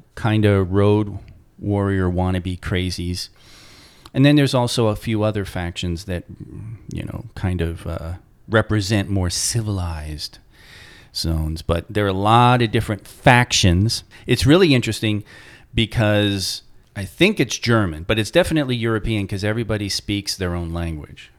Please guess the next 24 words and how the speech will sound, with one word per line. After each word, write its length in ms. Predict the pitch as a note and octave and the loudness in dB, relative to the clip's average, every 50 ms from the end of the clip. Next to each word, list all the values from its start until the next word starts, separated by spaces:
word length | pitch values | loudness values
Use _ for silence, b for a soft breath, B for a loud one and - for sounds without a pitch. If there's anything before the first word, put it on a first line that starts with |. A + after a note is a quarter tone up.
| _ - - | _ -20 -14
So 180 | - - G#2+ F#2+ | -6 -2 0 0
it's 120 | F2+ - F#2+ | 0 0 0
like 160 | F2 E2+ E2+ | -2 -2 -2
they'll 140 | F#2 F2 F2+ | -2 -2 0
have 200 | F#2 F#2+ E2 - | 0 0 -2 -2
characters 500 | - G2+ F#2 F2+ E2+ E2 - E2 E2 - | -2 -2 0 0 -2 -2 -4 -10 -10 -10
speaking 400 | - - F2 D#2+ - E2 E2+ F2+ | -8 -6 -8 -6 -6 -4 -4 -2
English, 320 | F#2+ G2 F#2 F#2 F#2 F2+ - | 0 0 2 0 0 -2 -4
but 160 | - E2+ - | -8 -8 -6
then 120 | F2+ F2+ F2+ | -4 -4 -2
you'll 140 | F2+ F2+ | -2 -2
have 120 | F#2 E2+ - | -2 -4 -6
characters 420 | - - F2 E2 E2 - E2 E2 | -4 -4 -4 -4 -4 -6 -8 -8
speaking 540 | - - - E2 E2 - D#2+ D#2 D2 C#2+ - - - - - - | -8 -6 -8 -8 -8 -8 -8 -6 -6 -6 -8 -10 -14 -14 -14 -8
German 560 | G#2 A#2+ B2 B2 A#2+ A#2 A2+ A2 A2 G#2+ G#2 | 0 2 4 6 6 6 4 4 4 4 2
and 140 | G2 F2+ F2+ | 2 2 2
have 160 | F#2+ F2 E2+ | 0 0 -2
characters 340 | - - F2+ E2+ - - E2+ | -2 -4 -4 -4 -4 -6 -10
speaking 380 | - - F2 E2+ - E2 E2 F2 | -8 -8 -10 -8 -6 -6 -6 -4
other 180 | F#2 F#2 F#2 | -4 -4 -4
languages. 580 | F#2 F#2 F2+ F2+ F2+ F#2 F2 G2 F#2 F2+ - - B B B B B B B B B B B B B B B B | -2 -2 -2 -2 -2 -4 -4 -2 -4 -4 -4 -6 B B B B B B B B B B B B B B B B
That's 200 | - G2 F#2+ - | -2 -2 -2 -2
kinda 240 | - F#2+ E2 E2 D#2+ D2+ | -2 -4 -4 -2 -2 -4
interesting. 540 | D#2 - - - - - - C#2+ E2 G2 | -6 -6 -6 -8 -8 -6 -6 -6 -6 -8